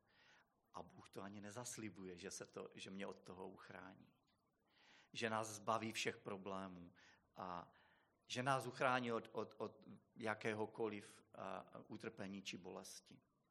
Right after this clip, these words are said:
To, co Bůh zaslibuje ale, je, že on můj život drží pevně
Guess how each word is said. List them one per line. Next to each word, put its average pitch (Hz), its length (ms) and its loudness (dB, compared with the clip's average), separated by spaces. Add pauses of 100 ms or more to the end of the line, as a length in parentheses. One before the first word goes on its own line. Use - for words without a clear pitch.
(840)
To, 110 120 -4
co 110 180 0
Bůh 98 200 -6
zaslibuje 113 680 0
ale, 80 340 -8 (1120)
je, 95 440 0
že 87 420 -4 (100)
on 107 420 -4 (280)
můj 107 480 -6 (200)
život 90 640 -8 (840)
drží 95 320 -4
pevně 87 540 -6